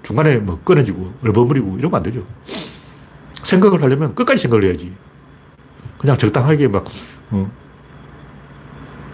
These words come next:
굉장히 진지하게 끝까지 생각한 철학자는 단 한 명도 없어. 역사상에 자기가 철학자라고 막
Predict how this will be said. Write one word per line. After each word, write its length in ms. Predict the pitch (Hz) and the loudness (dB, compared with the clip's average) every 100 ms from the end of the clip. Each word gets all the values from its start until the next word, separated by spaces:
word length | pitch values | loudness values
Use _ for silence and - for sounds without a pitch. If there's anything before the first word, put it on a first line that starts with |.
| - - - - - - - - - | -18 -18 -18 -18 -18 -20 -18 -16 0
굉장히 200 | 185 190 | 4 4
진지하게 680 | 160 180 165 123 135 117 98 | 4 4 4 4 2 2 0
끝까지 340 | - - 160 139 | 0 2 2 2
생각한 380 | 151 147 143 | 2 4 2
철학자는 420 | 139 147 - 123 - | 2 0 2 0 2
단 160 | 143 | 0
한 200 | 156 269 | 2 0
명도 220 | 302 220 - | 0 -2 -6
없어. 160 | - - - - - - - - - - 127 | -8 -20 -20 -20 -20 -20 -20 -20 -20 -4 0
역사상에 420 | 127 151 156 135 | 2 4 4 2
자기가 320 | 113 139 139 | 0 2 2
철학자라고 580 | - 160 160 127 123 107 | 4 2 4 4 4 2
막 160 | 98 | -2